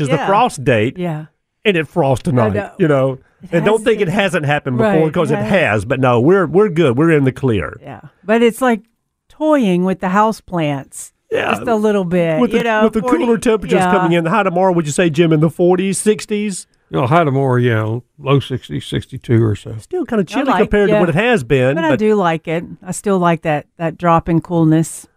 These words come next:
Speaker 1: You know, and we've always said this. I was talking to a lady yesterday, uh, loading the car for her, and she was, uh, making the comment how beautiful the weather was. And, you know, the old comment is, "Well, if the weather stayed like this, we couldn't afford to live here,"
Speaker 2: Mm-hmm.
Speaker 1: right?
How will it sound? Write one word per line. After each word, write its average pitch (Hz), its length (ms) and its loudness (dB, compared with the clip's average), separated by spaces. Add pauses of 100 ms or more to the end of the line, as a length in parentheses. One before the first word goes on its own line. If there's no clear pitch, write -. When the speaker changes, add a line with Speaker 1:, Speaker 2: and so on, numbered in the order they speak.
(340)
Speaker 1:
You 147 120 0
know, 120 140 2
and 131 220 2
we've 135 140 2
always 127 280 2
said 123 220 0
this. 110 220 0
I 120 40 -4
was 117 100 -2
talking 123 240 0
to 123 140 0
a - 20 0
lady 113 200 0
yesterday, 107 640 0
uh, 104 260 0
loading 127 360 2
the 104 60 2
car 170 260 2
for - 260 -2
her, - 60 -2
and 117 260 0
she 135 160 0
was, 113 300 2
uh, 110 220 -2 (220)
making 139 240 -2
the - 40 -4
comment 180 320 0
how 123 140 2
beautiful 123 400 0
the 110 80 0
weather 185 260 2
was. 107 400 -6 (480)
And, 147 560 0
you 170 200 0
know, 120 200 2 (180)
the 151 460 0
old 175 180 2
comment 165 380 2
is, 123 180 0
"Well, 135 160 0
if 120 60 -6
the 123 80 -2
weather 127 220 2
stayed 170 340 0
like 117 200 2
this, 120 200 0
we 135 80 -2
couldn't 110 240 -2
afford 113 320 -2
to 98 40 -2
live 123 240 0
here," 113 180 -4
Speaker 2:
Mm-hmm. 147 120 -6
Speaker 1:
right? 131 300 0